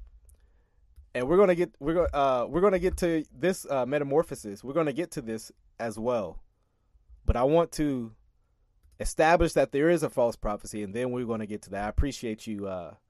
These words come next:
uh, you know, getting to that. <clears throat> Someone said, uh,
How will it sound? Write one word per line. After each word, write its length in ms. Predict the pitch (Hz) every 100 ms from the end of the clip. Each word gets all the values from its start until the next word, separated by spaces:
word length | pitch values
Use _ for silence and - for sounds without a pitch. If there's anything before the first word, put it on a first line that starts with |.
| _ _ _ _ _ _ _
uh, 200 | - - - _ _
you 80 | -
know, 120 | 65 -
getting 220 | 170 156
to 100 | 110
that. 140 | 85 - - - -
<clears throat> 140 | - - _ _ _ _ _ _ _ _ _ _ _ _ _ _ - - - - - - _ - - -
Someone 320 | 123 107 104
said, 280 | - 101 101
uh, 300 | 95 90